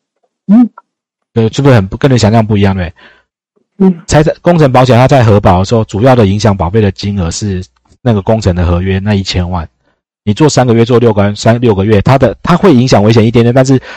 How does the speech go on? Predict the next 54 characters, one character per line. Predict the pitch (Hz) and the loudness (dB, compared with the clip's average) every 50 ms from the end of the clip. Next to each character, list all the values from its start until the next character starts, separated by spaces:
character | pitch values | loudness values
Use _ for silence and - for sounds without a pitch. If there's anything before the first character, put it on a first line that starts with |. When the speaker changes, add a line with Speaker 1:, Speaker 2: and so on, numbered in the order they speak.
| - - _ | -20 -10 _
Speaker 2:
有 | - 101 | -2 -2
时 | 95 117 | 0 2
候 | 139 120 | 2 0
保 | 104 - - 92 87 | 0 -2 -2 -2 0
费 | 87 117 113 | 0 0 0
根 | 107 110 | 0 -2
本 | 90 82 | -4 -6
差 | - - 95 92 | -6 -4 -4 -4
距 | 92 95 | -4 -4
都 | 90 101 98 92 | -4 -4 -6 -4
算 | - - 98 87 | -4 -4 -6 -4
不 | 90 | -6
出 | - - - 87 | -8 -10 -10 -8
来， | 78 73 78 | -8 -8 -8
就， | - - 113 104 95 | -6 -4 -4 -4 -4
所 | 92 - 117 110 | -4 -2 0 0
以 | 98 | 0
就 | - 110 | 0 0
会 | 107 101 - _ | 0 0 -2 _
报 | - 127 107 104 | -2 0 0 2
价 | 104 110 92 | 2 0 0
起 | - 82 | 0 -2
来 | 73 | -6
会 | 82 92 | -8 -8
长 | - - 73 67 64 - | -10 -12 -14 -14 -18 -18
一 | 65 78 | -14 -14
样。 | 82 76 76 - _ _ _ _ _ _ _ _ _ _ _ _ _ _ _ _ _ _ | -12 -12 -14 -18 _ _ _ _ _ _ _ _ _ _ _ _ _ _ _ _ _ _
所 | - 160 | -2 0
以 | 165 151 | 2 2
如 | 143 151 | 2 2
果 | 156 135 | 2 2
有 | 107 92 | 2 0
机 | 92 113 | 0 -2
会 | 127 131 | -2 -2
你 | 104 | 0
们 | 87 95 | 0 0
要 | 107 113 | 0 0
做 | - - 110 | 0 -2 -4
工 | - - 107 110 | -6 -6 -8 -8
程 | 104 - 85 87 | -6 -6 -8 -6
险， | - - 80 71 - - _ | -8 -8 -10 -10 -12 -18 _
假 | - 110 95 | -4 -2 0
设 | - 139 | 0 2
它 | 127 131 127 | 2 4 4
的， | 123 117 113 110 | 4 2 2 0
它 | - - 131 | -2 -2 0
的 | 123 - | 0 0
工 | 127 120 110 | 0 -2 -2
程 | 98 95 | -2 -2
是 | 107 | -2
三 | 110 - 110 107 110 | -2 -2 -2 -2 -2
四 | - - 104 | -2 -4 -4
个 | 87 87 95 | -4 -2 -2
月， | 101 90 80 | -2 -4 -6